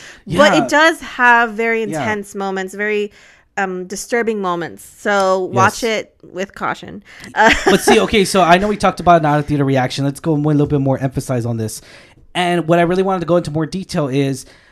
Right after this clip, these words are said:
Speaker 2: so there's a lot of, there's this creature, right? We know it from the trailer. I saw the trailer. There's a, there's a creature from this trailer. And they really go into detail exactly on what it looks like. I love the details.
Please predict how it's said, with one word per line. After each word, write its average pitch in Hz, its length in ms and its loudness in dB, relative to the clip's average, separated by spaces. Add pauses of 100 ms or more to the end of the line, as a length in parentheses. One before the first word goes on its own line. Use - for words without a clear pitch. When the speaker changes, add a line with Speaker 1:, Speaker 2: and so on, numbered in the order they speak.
(280)
Speaker 2:
so 185 300 -2
there's 190 260 0
a 247 60 2
lot 147 580 -2
of, 147 240 -2
there's 165 160 -2
this 196 160 -8
creature, - 440 -8
right? 135 180 -2
We 143 100 0
know 151 140 2
it 156 60 0
from 175 140 -4
the 165 60 -2
trailer. 135 320 -4
I 131 60 -6
saw 143 140 -8
the 139 60 -6
trailer. 127 220 -4
There's 135 120 -6
a, 135 40 -16 (160)
there's 143 180 -2
a 147 60 -6
creature 156 380 -8
from 139 120 -6
this 143 140 -4
trailer. 113 380 -8 (380)
And 170 140 0
they 180 100 6
really 214 220 4
go 311 140 2
into 262 160 -2
detail 175 400 -8
exactly 160 640 -8
on 160 340 -8 (360)
what 135 340 -2
it 220 100 -4
looks 156 240 -6
like. 160 240 0
I 143 100 -4
love 151 260 0
the 175 80 -4
details. 143 480 -4